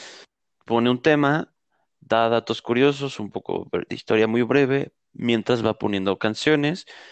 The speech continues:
datos curiosos de la gente que hace esas canciones y de las canciones mismas. Y, pues, es una experiencia bastante padre porque escuchas buenas canciones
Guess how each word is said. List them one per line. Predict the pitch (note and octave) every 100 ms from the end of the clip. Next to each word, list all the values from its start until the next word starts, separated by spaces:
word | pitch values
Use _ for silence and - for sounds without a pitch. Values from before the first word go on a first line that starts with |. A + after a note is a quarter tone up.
| - _ -
datos | A2 - A2 -
curiosos | - A#2+ F3 E3 A2
de | G#2
la | G2+
gente | - G2 G2
que | - F#2
hace | F#2
esas | F#2+ G2+ -
canciones | G2+ G2+ - G#2+ G#2+ G#2 - _
y | D#3+ B2+
de | G#2
las | G2
canciones | G#2 G2 G2+ F#2+
mismas. | A2 C3 C3+ C#3+ D3+ - - - - - _ _ _
Y, | - B2 C#3+
pues, | C#3 C3+ A#2+
es | B2
una | B2+ A2
experiencia | - A2+ A2+ A2+
bastante | A2+ - -
padre | A#2 A2+
porque | A#2+ G#2+ - - D#2+ -
escuchas | - A#2+ - G#2 -
buenas | G#2 G#2+ A2
canciones | A#2 A2+ D#3 C#3 E3 -